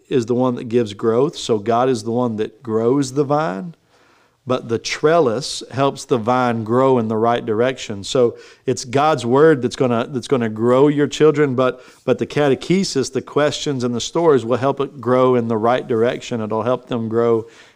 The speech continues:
in the right direction. Like, if, if you were to ask my daughter right now, "Scarlett, what's your only hope in life and death?" she would say, straight from Romans, like, "I'm, I'm not my own,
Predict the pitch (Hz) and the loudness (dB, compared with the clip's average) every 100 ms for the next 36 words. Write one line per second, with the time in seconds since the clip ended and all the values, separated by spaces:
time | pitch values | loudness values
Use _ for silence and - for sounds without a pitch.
0 | _ 127 113 110 113 117 120 107 110 127 | _ -4 0 2 2 0 -2 -4 -4 -4
1 | - 113 98 110 110 - - - 135 - | -8 -12 -6 -4 -6 -10 -16 -2 -2 0
2 | 120 120 135 131 127 120 - 120 107 104 | -4 0 0 2 0 -2 -2 -4 -2 0
3 | 117 117 101 110 113 120 107 - 120 113 | 2 2 0 -2 -4 -4 -6 -6 -2 -2
4 | 107 - 120 117 127 - 120 117 101 117 | -2 -2 -2 0 -2 -4 -4 -4 -2 -2
5 | 120 - 104 98 104 107 104 92 101 113 | -2 -4 -10 -6 -6 -6 -8 -8 -6 -6
6 | 95 _ - - - - 135 113 - 139 | -6 _ -20 -20 -8 -2 0 -2 -2 -2
7 | 127 101 - _ _ - - 139 135 120 | 0 -2 -8 _ _ -14 -4 -2 -2 -4
8 | 113 120 135 113 92 90 98 95 - 123 | -2 0 0 -2 -8 -6 -8 -8 -4 -2
9 | 117 107 _ _ _ _ _ - 131 120 | -2 -6 _ _ _ _ _ -6 -4 -2
10 | 113 117 120 - 117 107 107 117 107 92 | -2 0 -2 -2 -4 -4 -2 -2 -4 -6
11 | 90 | -10